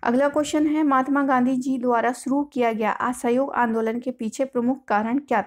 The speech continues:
थे? तो यहाँ पर जो कारण थे वो सभी के सभी यही थे, तो उपयोग सभी हो जाएंगे। कारण देख लेते हैं, असहयोग आंदोलन के पीछे क्या कारण थे? जलियांवाला बाग हत्याकांड और इसी,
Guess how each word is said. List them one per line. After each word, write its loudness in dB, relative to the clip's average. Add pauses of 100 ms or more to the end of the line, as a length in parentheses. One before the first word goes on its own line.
थे? -4 (480)
तो 2
यहाँ 4
पर 0
जो -2 (480)
कारण 2
थे 2
वो -2
सभी -2
के -2
सभी -2
यही 0 (120)
थे, -2
तो -2
उपयोग -2
सभी -2
हो -2
जाएंगे। -2
कारण 0
देख -2
लेते 0
हैं, -2 (460)
असहयोग 2
आंदोलन 2
के -2
पीछे -6
क्या -2
कारण 2
थे? 0
जलियांवाला -2
बाग 0
हत्याकांड 0
और 0
इसी, -2